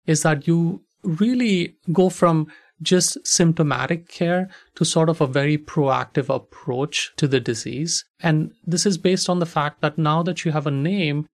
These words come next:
you can actually look back into literature and look at what the natural disease progression is that is associated with such a diagnosis. That allows for a very sort of proactive approach to care.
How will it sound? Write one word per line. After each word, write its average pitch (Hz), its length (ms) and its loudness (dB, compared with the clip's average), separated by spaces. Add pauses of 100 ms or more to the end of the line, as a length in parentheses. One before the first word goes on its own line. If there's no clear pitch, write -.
you 156 120 2
can 170 120 0
actually 165 340 0
look 160 280 0
back 151 540 -2 (340)
into 165 320 2
literature 147 800 -2
and 143 400 -2
look 170 320 -2
at 151 180 -2
what 156 300 -4
the 160 80 0
natural 135 500 -2 (320)
disease 143 300 -2
progression 123 680 -6
is 151 460 0
that 139 220 -2
is 131 100 -4
associated 127 800 -8
with 127 280 -8
such - 280 -4
a 135 40 -4
diagnosis. - 680 -10 (200)
That 214 140 2
allows 247 300 2
for - 160 0
a 226 80 4
very 208 380 0
sort 190 320 0
of 170 200 -6 (140)
proactive 151 560 4
approach - 880 -2 (120)
to 127 640 -4
care. - 440 -6